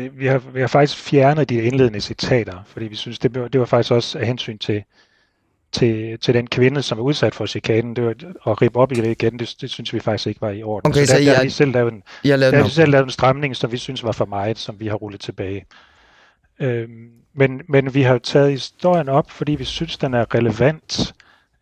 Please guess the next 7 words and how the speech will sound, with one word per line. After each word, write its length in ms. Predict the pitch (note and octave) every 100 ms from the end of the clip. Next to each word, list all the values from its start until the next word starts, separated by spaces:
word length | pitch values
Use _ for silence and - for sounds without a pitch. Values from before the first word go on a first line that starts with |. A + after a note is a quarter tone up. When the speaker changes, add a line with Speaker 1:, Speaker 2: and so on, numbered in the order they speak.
| C3+
Speaker 1:
Øhm, 640 | B2 A2+ A2+ G#2+ G#2+ G#2 G#2 G#2 _ _ _ _ - - - _ _
fordi 220 | D3+ D#3
den 80 | C#3
fortæller 440 | - - E3+ D#3+
noget 280 | C3 C#3 C#3
om, 140 | C3+ A#2+ -
at, 460 | B2+ A#2+ - -